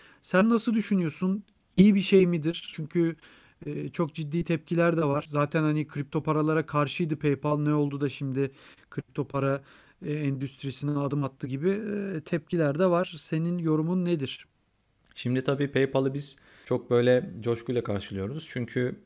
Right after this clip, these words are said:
Speaker 2: PayPal'ın bugün üç yüz kırk milyon kullanıcısı var aktif olarak
Speaker 1: Evet.
Speaker 2: dünya çapında. Kripto paraların kullanıcı sayısını göz önüne aldığımızda işte en büyük rakamlar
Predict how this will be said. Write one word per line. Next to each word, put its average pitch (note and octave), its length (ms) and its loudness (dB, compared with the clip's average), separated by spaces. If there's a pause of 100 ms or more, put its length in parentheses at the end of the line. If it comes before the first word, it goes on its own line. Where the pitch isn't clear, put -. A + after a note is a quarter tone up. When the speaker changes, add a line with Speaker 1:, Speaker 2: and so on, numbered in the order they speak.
Speaker 2:
PayPal'ın A2+ 500 -2
bugün A2+ 280 -4
üç - 220 -14
yüz A2 120 -12
kırk C3 240 -4
milyon G#2+ 280 -2
kullanıcısı B2+ 480 -4
var G2+ 160 0
aktif G2+ 300 -8
olarak G2 280 0
Speaker 1:
Evet. C3 100 2
Speaker 2:
dünya G2 180 -4
çapında. F2+ 460 -8 (140)
Kripto A#2+ 400 -4
paraların A#2 420 0
kullanıcı A2 360 -4
sayısını G#2+ 600 -4 (540)
göz G#2+ 360 -4
önüne G#2+ 200 -2
aldığımızda G#2 800 -4
işte - 240 -10 (140)
en B2 260 -2
büyük G2+ 260 -4
rakamlar G#2 640 -6